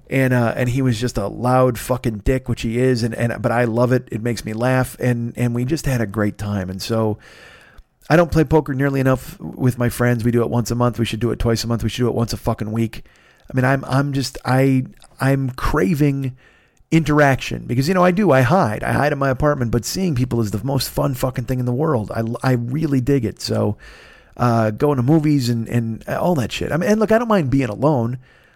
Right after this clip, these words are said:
I mean, I'm, I'm going to see Spider-Man alone, uh, which I found out, you know, because the tickets went on sale and I, I checked in and everybody's going with other people. And I'm like, "All right, I'll go by myself. That's fine."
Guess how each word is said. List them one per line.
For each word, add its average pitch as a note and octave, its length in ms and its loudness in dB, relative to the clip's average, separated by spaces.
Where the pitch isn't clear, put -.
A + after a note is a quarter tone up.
I C#3 80 2
mean, C3+ 160 2
I'm, C#3 160 0
I'm C3 160 0
going C3+ 160 2
to B2 60 0
see C3 100 -4
Spider-Man B2 440 0
alone, A2+ 420 -2
uh, B2+ 140 0
which B2 240 0
I A2 80 2
found G#2+ 260 -2
out, A2 300 -2
you B2+ 80 0
know, A#2 80 0
because A#2 200 -2
the A2 80 -10
tickets A2+ 260 -2
went A2+ 100 0
on A2 60 0
sale A#2 260 0
and A#2+ 80 0
I, G#2 340 -2
I C3 120 2
checked C#3 360 2
in F3+ 140 4
and D#3 100 2
everybody's C#3 280 2
going C#3 140 2
with C3 100 4
other C3 100 4
people. D3+ 300 2
And D3 60 -2
I'm D3 40 -4
like, F#3 140 0
"All G#3+ 60 2
right, F3+ 120 4
I'll G3+ 100 2
go G3+ 120 0
by G3 100 0
myself. C3+ 320 0
That's F#3 160 -2
fine." D#3+ 380 -2